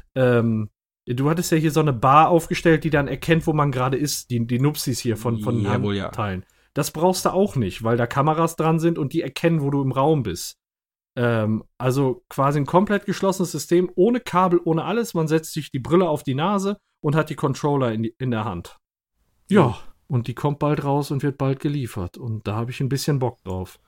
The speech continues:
Speaker 2: Da wollte ich dann nochmal fragen, wie sieht's denn bei der Brille mit, ähm, ja, Multiplayer-Titeln aus? Kann man da Multiplayer
Speaker 1: Ja.
Speaker 2: mitspielen?
Speaker 1: Ja, auch Crossplay zur P S V R.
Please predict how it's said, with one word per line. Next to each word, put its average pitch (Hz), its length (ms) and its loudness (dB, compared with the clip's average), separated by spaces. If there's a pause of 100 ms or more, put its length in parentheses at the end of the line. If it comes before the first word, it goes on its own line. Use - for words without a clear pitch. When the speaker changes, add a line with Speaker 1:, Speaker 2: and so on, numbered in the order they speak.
(560)
Speaker 2:
Da 110 160 0
wollte 107 180 0
ich 110 120 -6
dann 120 120 0
nochmal 110 260 0
fragen, 107 300 -4
wie 101 60 -4
sieht's 110 320 -6
denn 107 500 -2
bei 98 140 -4
der 101 240 -6
Brille 104 320 -2
mit, - 500 -8
ähm, 101 540 -10 (180)
ja, 98 180 -8
Multiplayer-Titeln 101 1080 -4
aus? - 320 -12
Kann 101 140 -6
man 95 160 -6
da 95 320 -10 (340)
Multiplayer 135 460 0
Speaker 1:
Ja. 165 100 -8
Speaker 2:
mitspielen? 160 460 -10 (240)
Speaker 1:
Ja, 143 340 2
auch 147 220 2
Crossplay 156 640 2
zur 135 500 2
P 120 220 0
S 113 140 -4
V 117 80 -4
R. 95 240 -4